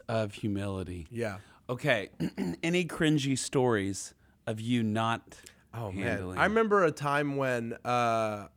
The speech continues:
Speaker 2: I got <laughs> asked to speak at my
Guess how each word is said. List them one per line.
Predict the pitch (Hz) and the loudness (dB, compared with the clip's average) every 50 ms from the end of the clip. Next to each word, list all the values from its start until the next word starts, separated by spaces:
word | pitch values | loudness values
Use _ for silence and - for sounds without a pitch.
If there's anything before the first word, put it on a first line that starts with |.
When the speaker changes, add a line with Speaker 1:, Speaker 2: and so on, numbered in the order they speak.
| _ _ - | _ _ -16
Speaker 2:
I | - 117 | -12 -6
got | 117 139 139 135 127 | -2 0 0 0 0
<laughs> | 117 - - - - | -4 -6 -6 -6 -4
asked | 120 117 131 143 - - | -2 -2 -2 -4 -4 -8
to | 139 | -10
speak | 127 - - - 135 131 127 123 - - - _ _ _ _ _ _ _ _ _ _ _ _ - | -10 -10 -10 -6 -4 -4 -4 -4 -6 -10 -20 _ _ _ _ _ _ _ _ _ _ _ _ -6
at | - 113 113 110 - | -4 -2 -2 -2 -2
my | 107 107 113 113 113 113 113 110 110 110 110 107 | -4 -2 -2 0 0 0 0 0 0 -2 -4 -6